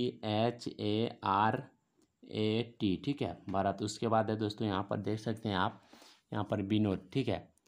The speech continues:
तो वी आई एन ओ डी, ठीक है, विनोद।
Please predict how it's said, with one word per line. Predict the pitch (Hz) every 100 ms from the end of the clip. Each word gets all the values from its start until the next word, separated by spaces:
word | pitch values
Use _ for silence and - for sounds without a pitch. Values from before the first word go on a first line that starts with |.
| _ -
तो | 127
वी | 98 104 117 123 -
आई | 104 104 110 120 123 - 104
एन | 101 104 113 117 -
ओ | 107 110 123 - _ _ _ _ -
डी, | 98 104 87 156
ठीक | 160
है, | 107 82 -
विनोद। | 113 113 110 92